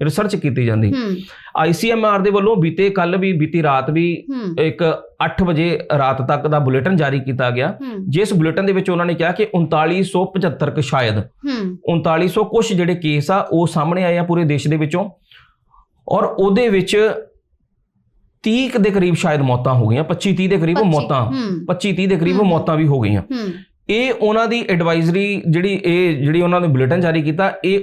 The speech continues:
Speaker 1: ਉਹ ਵਾਲੇ ਤੱਥ ਹੁੰਦੇ ਆ ਜਿਹਦੇ ਵਿੱਚ ਕਿੰਤੂ ਪਰੰਤੂ ਨਹੀਂ ਹੈ।
Speaker 2: ਹੂੰ।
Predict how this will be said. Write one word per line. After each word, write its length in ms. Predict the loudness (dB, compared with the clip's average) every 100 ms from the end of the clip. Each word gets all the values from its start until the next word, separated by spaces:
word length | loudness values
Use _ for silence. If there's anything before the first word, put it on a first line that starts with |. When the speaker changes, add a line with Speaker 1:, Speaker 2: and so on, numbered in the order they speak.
| 2
Speaker 1:
ਉਹ 140 | 2
ਵਾਲੇ 200 | 2 0
ਤੱਥ 300 | 0 -2 0
ਹੁੰਦੇ 260 | 0 2 2
ਆ 80 |
ਜਿਹਦੇ 240 | 0 0 0
ਵਿੱਚ 420 | 0 0 -2 -2
ਕਿੰਤੂ 320 | 0 0 0 0
ਪਰੰਤੂ 400 | 0 0 2 2
ਨਹੀਂ 180 | 2
ਹੈ। 280 | 0 -2 -8 -12
Speaker 2:
ਹੂੰ। 240 | -8 -6